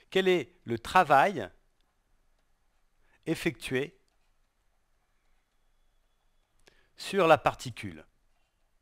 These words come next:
par le champ vectoriel, hein, par ce champ de force. Voilà. Alors, euh, la différence avec le cas qu'on a vu tout à l'heure, hein, euh, dans ce cas-là, on avait une trajectoire qui était rectiligne, on avait défini le travail de la force F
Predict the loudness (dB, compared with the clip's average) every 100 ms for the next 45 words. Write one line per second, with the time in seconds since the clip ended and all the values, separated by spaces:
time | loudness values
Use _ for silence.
0 | _ _ _ -2 -2 -4 -6 -6 -8 -8
1 | -8 -12 -18 -20 _ _ _ _ _ -20
2 | -20 -16 -12 -8 -8 -10 -12 -14 -14 -20
3 | -20 _ _ _ _ _ _ _ _ _
4 | _ _ _ _ _ _ -6 -6 -6 _
5 | _ -20 -20 -2 4 4 4 -8 -20 -8
6 | -6 -6 -8 _ _ -20 -8 -4 -2 2
7 | 6 6 6 2 0 -2 -4 0 0 0
8 | -4 -4 -6 -8 0 4 6 6 6 0
9 | -2 -6 -6 -4 -4 2 8 8 6 0
10 | -4 -4 -4 -2 -2 -2 -4 -8 -8 -8
11 | -12 -10 -6 -4 -2 -4 -4 -6 -6 -6
12 | -6 0 2 4 4 2 -4 -14 -10 -4
13 | -2 0 -2 -2 -6 -2 -2 -4